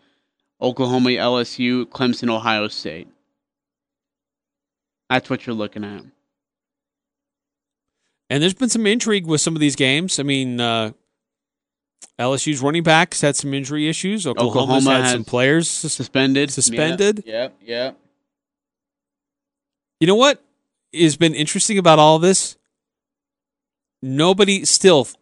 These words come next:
Speaker 2: to the, that I'm really following closely, I, I'm not hearing hardly anything about Clemson.
Speaker 1: Really?
Speaker 2: I hear everything about Ohio State, L S U, and Oklahoma.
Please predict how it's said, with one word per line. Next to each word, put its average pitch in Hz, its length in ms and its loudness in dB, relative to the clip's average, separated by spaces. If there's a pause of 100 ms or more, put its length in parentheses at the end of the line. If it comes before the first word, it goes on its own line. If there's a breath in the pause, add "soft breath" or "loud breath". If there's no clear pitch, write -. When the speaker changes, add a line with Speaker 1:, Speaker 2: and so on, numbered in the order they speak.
Speaker 2:
to 160 140 0
the, 151 200 -2 (300)
that 143 260 -2
I'm 170 260 2
really 139 200 0
following 113 580 -4
closely, 110 600 -2 (380)
I, 143 160 -2
I'm 170 100 -2
not 160 240 -4
hearing 151 300 -4
hardly 156 500 0
anything 190 380 0
about 139 260 0
Clemson. 110 440 -8 (800)
Speaker 1:
Really? 143 380 4 (640)
Speaker 2:
I 135 60 2
hear 139 160 6
everything 208 320 4
about 175 220 6
Ohio 143 340 4
State, 104 380 -8 (100)
L 160 180 -2
S 170 180 -2
U, 160 100 0
and 139 80 -4
Oklahoma. 98 600 -8